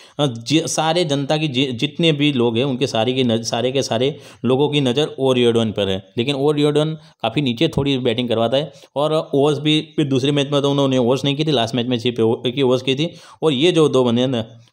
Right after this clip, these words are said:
टॉप ऑर्डर में बैटिंग भी करवा लेते हैं, दोनों ओव-, दो दो ओवर्स भी करवा लेते हैं। तो इसके हिसाब से मैंने यहाँ पर कैप्टनशिप और वाइस कैप्टनशिप दी हुई है। अ, तो ये डेमो टीम है और इसमें, अ, फाइनल लाइनअप के बाद आपको काफ़ी सारे चेंजेस होते हुए दिखेंगे। तो फाइनल टीम के लिए simply Telegram से जुड़ जाना,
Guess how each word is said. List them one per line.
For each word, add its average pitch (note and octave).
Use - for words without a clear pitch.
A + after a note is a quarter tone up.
टॉप C3+
ऑर्डर C3+
में C#3
बैटिंग B2
भी B2+
करवा B2
लेते C3
हैं, D3+
दोनों A#2+
ओव-, A#2+
दो C3
दो B2+
ओवर्स A#2
भी A2+
करवा G#2
लेते G#2
हैं। D#3+
तो E3+
इसके D#3
हिसाब D#3
से E3+
मैंने D3
यहाँ D3
पर C#3+
कैप्टनशिप C3+
और B2+
वाइस A2
कैप्टनशिप A#2
दी A#2+
हुई C3+
है। F3
अ, C#3+
तो F3
ये C#3
डेमो E3
टीम E3+
है F#3+
और F3+
इसमें, F3+
अ, D3+
फाइनल D3
लाइनअप D#3+
के D#3+
बाद D3+
आपको D3
काफ़ी C3+
सारे D3
चेंजेस C3
होते C#3
हुए C3+
दिखेंगे। D3+
तो D#3+
फाइनल C3+
टीम C#3+
के C#3
लिए D3
simply C3
Telegram B2+
से C3
जुड़ A#2+
जाना, C3+